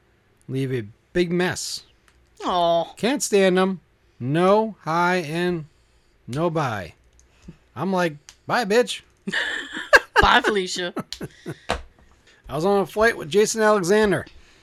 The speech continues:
Speaker 1: and he stood up at the luggage carousel, waiting for my bags, and asked him for an autograph. He had his son with him, sitting in one of those luggage ca-, those luggage carts with a kid seat,
Speaker 2: Hmm.
Speaker 1: similar to a shopping cart.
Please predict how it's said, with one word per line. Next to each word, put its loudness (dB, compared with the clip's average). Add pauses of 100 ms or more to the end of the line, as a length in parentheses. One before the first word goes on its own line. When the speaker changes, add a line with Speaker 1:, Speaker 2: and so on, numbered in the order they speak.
(580)
Speaker 1:
and -8
he -6
stood 0
up 4
at -4
the -2
luggage 0
carousel, 0 (720)
waiting 0
for -2
my 4
bags, 4
and 2
asked 2
him -2
for 2
an 6
autograph. 0 (800)
He -10
had -6
his -8
son 2
with 0
him, 0 (480)
sitting -2
in 4
one 6
of 4
those 0
luggage 0
ca-, -6 (280)
those -8
luggage -4
carts 0 (140)
with -8
a -6
kid -2
seat, -10 (400)
Speaker 2:
Hmm. 0 (520)
Speaker 1:
similar -2
to -2
a 4
shopping -4
cart. -18